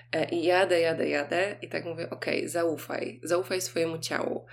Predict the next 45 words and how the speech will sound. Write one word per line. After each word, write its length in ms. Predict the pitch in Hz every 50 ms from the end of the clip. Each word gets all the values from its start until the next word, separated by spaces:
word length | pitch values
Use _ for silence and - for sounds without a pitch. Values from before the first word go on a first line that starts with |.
| - - - - - - -
I 60 | 185
moje 260 | 185 202 233 240 226
ciało 340 | 233 - 202 190 196 202 202
w 80 | 190
ogóle 240 | 190 180 190 190 185
jakby 420 | 180 170 175 170 175 175 185 202 -
<laughs> 1400 | - - 175 - - - - - - - 254 226 208 202 - - - - - - - - _ _ - - - -
nie 220 | 220 226 254 269
skręcało, 720 | 262 - - 214 208 208 - 220 175 160 143 139 143 -
nie, 380 | - 185 190 185 185 185 - -
nie, 140 | 208 202
jakby 180 | 196 190 190 202
nie 160 | 202 208 208
czułam 360 | 208 - 220 208 196 190 190
w 40 | 185
ogóle 300 | 180 175 175 190 190 185
tej 200 | 185 185 - -
energii, 320 | 170 175 175 175 - 185 170
żeby 440 | 170 165 156 156 160 160 160 160 -
skręcić 460 | - - - 170 170 165 165 165 -
w 40 | -
tą 180 | - 165 156 156
uliczkę, 320 | 147 143 143 - - -
więc 160 | 220 233 226
mówię, 220 | 240 220 220 - -
„Okej, 400 | - - - - - - - - -
dobra, 320 | - - - - - -
ufam, 440 | - 214 220 - - 196 190 202 208 - -
jadę 340 | - - 160 160 156 156 151
dalej”. 400 | - - - - - - - - - - - - - - - -
Więc 120 | - 196 -
pojechałam 680 | - 208 190 180 180 - 220 233 233 233 220 208 - - -
i 100 | - 226
poczułam, 500 | 226 - 220 208 208 - 202 196 196 196
żeby 180 | 180 180 151 180
skręcić 480 | 175 - - 175 170 175 - - - -
w 140 | - -
kolejną 560 | - - 180 170 165 165 156 156 143 139 139 -
uliczkę, 360 | - 147 147 147 - - 170
więc 120 | 160 156
to 100 | - 196
było 140 | 180 214 208
takie 200 | - - - 190
po 60 | 180
prostu 260 | - 196 185 - -